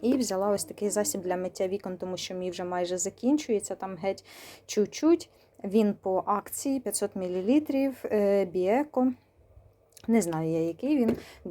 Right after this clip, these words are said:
е, хороший чи поганий. Здається, також він тридцять дев'ять гривень коштував. Взяла, тому що мені на машині треба інколи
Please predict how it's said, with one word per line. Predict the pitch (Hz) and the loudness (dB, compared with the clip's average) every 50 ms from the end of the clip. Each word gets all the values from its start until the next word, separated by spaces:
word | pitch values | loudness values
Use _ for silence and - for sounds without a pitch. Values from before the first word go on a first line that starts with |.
| 165 - | -4 -2
е, | 180 180 180 180 180 180 175 175 175 - _ _ | -2 0 0 2 4 4 2 2 0 -6 _ _
хороший | - - 196 185 180 185 190 | -2 2 2 2 2 0 -6
чи | 185 - - | -8 -8 -8
поганий. | - 190 185 202 220 247 240 202 185 | -8 -6 -2 2 4 4 4 4 2
Здається, | - 185 180 180 185 - 196 | 0 0 0 0 0 -2 -4
також | 180 - 185 - 185 - | -4 -6 -6 -6 -8 -10
він | - 180 | -10 -8
тридцять | 170 180 180 180 - 190 180 | -8 -8 -8 -6 -8 -6 -4
дев'ять | 185 180 175 180 175 | -2 0 0 0 -2
гривень | 175 180 185 180 185 185 | 0 -2 -2 -2 -2 -6
коштував. | 202 - 262 269 - - 196 185 180 | -4 -4 -4 -4 -4 -4 -4 -4 -4
Взяла, | 180 - 190 190 208 240 | -4 -4 -2 0 0 -2
тому | 240 208 190 180 | -2 -4 -8 -8
що | 175 - - 175 | -10 -10 -10 -8
мені | 180 180 180 175 175 | -8 -6 -4 -4 -4
на | 180 180 | -4 -4
машині | 180 180 180 185 - - 277 294 320 311 294 | -6 -6 -8 -10 -8 -6 -2 2 2 2 2
треба | - - 254 240 226 226 | 0 -2 -2 0 2 4
інколи | 226 226 220 226 226 - 208 208 208 | 4 4 4 2 2 2 0 0 0